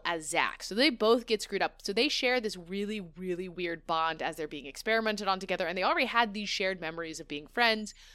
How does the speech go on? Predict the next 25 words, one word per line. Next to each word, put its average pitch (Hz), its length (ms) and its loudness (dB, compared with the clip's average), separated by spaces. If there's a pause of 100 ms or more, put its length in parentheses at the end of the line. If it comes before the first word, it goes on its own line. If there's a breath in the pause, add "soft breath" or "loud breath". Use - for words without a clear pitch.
(280 soft breath)
When 208 100 2
they 190 80 2
finally 285 220 4
do 254 120 2
escape 165 540 -2 (240)
being 160 380 -2
experimented 233 580 2
on, 165 320 2 (320 soft breath)
they 160 160 2
run 196 380 2
to 233 120 0
Midgar 165 720 0 (800)
to 185 160 0
become 175 360 0
mercenaries 190 640 4
'cause 165 120 -8
they're 175 80 0
like, 175 140 -2
"We 330 120 0
don't 233 140 6
have 175 160 8
anything 180 220 0
better 185 180 4
to 233 140 4
do." - 60 -2